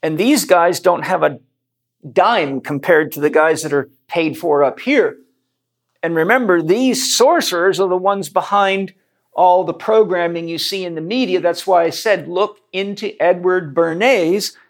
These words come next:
to see just one example of a sorcerer that's,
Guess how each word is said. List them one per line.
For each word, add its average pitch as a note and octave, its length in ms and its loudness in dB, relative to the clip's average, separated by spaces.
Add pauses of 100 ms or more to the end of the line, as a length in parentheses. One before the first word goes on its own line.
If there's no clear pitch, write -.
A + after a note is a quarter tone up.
(180)
to E3+ 160 0
see F#3+ 520 -2
just E3+ 320 -2
one E3+ 300 0
example E3+ 760 -6
of C#3+ 160 -2
a D#3+ 60 -6
sorcerer E3+ 680 0
that's, D#3+ 360 -6